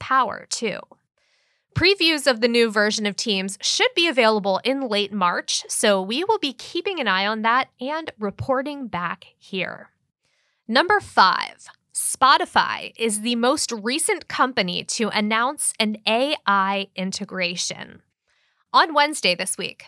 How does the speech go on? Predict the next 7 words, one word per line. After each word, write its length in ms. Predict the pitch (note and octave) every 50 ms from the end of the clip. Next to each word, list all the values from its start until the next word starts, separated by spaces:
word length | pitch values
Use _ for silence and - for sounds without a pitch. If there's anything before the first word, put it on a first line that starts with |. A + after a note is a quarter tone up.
| _ -
the 60 | G#3
Swedish 600 | - - - - B3 C#4+ F4+ G4+ G#4+ F#4 - - -
streaming 580 | - - - - - A#3+ B3+ D4 D4+ C#4+ C4 A#3+
platform 640 | A3 - A3+ G#3 G#3+ - - - F#3+ E3+ E3+ F3 F3 -
announced 540 | G3+ F#3+ F#3 F3+ F#3 F#3 F3+ - - - - _ G#3 F#3+ E3+
D 220 | D#3+ A#3 A#3 A#3
J, 380 | G3+ F3+ D#3+ - - - -